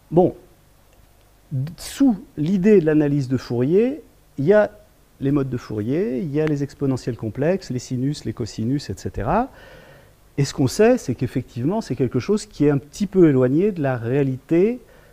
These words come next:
de, même de la perception acoustique. Si le discours que je vous tiens maintenant n'était fait dans sa production que d'ondes éternelles, euh,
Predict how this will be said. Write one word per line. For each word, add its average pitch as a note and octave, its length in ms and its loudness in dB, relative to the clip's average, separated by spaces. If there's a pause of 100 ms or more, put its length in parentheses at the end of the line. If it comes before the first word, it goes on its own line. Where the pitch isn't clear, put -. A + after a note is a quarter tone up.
(120)
de, D#3 560 4 (180)
même E3 280 4
de C3+ 100 2
la B2+ 100 2
perception B2+ 500 -6
acoustique. C#3+ 480 -6
Si D3 300 -8 (100)
le B2 120 -4
discours E3 420 -2
que D#3 80 0
je C#3 140 -6
vous C#3 100 -4
tiens D3+ 240 -2
maintenant C#3 500 -2 (1080)
n'était C3+ 300 4
fait E3 460 2 (540)
dans D3+ 180 6
sa E3+ 160 2
production D#3+ 840 0
que - 100 2
d'ondes E3+ 320 6
éternelles, D3+ 680 2 (640)
euh, A#2+ 420 0